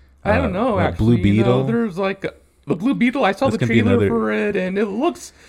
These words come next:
Speaker 2: I mean, I'm, I'm
Speaker 1: fantastic.
Speaker 2: rooting for the actor. I like him in, uh, Cobra Kai, but, man, that movie, it also looks like another piece of shit. Uh, another D C <laughs> movie. I don't know. I mean, maybe I'm being too negative, but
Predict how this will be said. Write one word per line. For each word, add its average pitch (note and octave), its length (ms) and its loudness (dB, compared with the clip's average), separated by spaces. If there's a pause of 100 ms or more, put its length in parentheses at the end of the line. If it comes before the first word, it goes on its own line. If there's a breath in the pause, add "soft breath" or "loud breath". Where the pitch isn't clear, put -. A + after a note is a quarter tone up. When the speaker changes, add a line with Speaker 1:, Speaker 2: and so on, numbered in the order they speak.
(320 soft breath)
Speaker 2:
I B2 60 0
mean, D#3+ 140 6
I'm, F3 60 6
I'm D3 140 4
Speaker 1:
fantastic. C#3+ 260 2
Speaker 2:
rooting F3 280 4
for D3 140 0
the A2 100 2
actor. F#2+ 400 0
I B2 60 4
like A#2+ 240 2
him A#2+ 100 2
in, F#2 120 2
uh, E2 260 0
Cobra G2+ 300 -2
Kai, A2 260 -2
but, F2 340 -2
man, F#2 220 -4
that E2+ 140 -4
movie, F2 520 -6 (420 soft breath)
it G2+ 140 -4
also G2+ 260 0
looks F2+ 240 -4
like E2 100 -4
another D#2 280 -6 (280)
piece - 180 -8
of F2 80 -14
shit. - 400 -8 (680 loud breath)
Uh, G2+ 60 -2
another G#2 400 4
D G2 240 -2
C F#2 560 -2 (400 loud breath)
<laughs> F#2+ 140 -6
movie. F#2+ 560 0
I G2+ 80 -2
don't F2 100 -6
know. E2 80 -8
I C#3+ 200 0
mean, G3+ 280 2
maybe F#3 200 2
I'm D#3+ 100 0
being D3 180 -6
too A2+ 140 -8
negative, E2+ 580 -4
but C2 200 -6